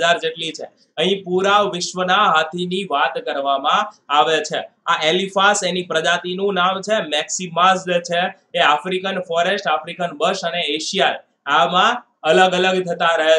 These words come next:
છે આ પાછળના નામ. બાકી આ એલિફાસ સેમ રહે છે. તો એલિફાસ જે છે તેનું લેટિન નામ છે. અડતાલીસ થી એકાવન હજાર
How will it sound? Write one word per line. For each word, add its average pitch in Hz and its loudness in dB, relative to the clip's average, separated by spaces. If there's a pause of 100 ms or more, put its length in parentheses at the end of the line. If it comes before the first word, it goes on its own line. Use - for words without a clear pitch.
છે 165 -6 (140)
આ 151 0 (120)
પાછળના 147 -2 (100)
નામ. 120 -2 (300)
બાકી 170 -2
આ 151 -4
એલિફાસ 160 -2
સેમ 127 -6
રહે 110 -10 (100)
છે. 101 -12 (320)
તો 214 2 (160)
એલિફાસ 185 2
જે 185 -4
છે 185 -6
તેનું 175 -4
લેટિન 139 -4
નામ 107 -12
છે. 110 -18 (320)
અડતાલીસ 214 2
થી 202 0
એકાવન 190 -2
હજાર 185 2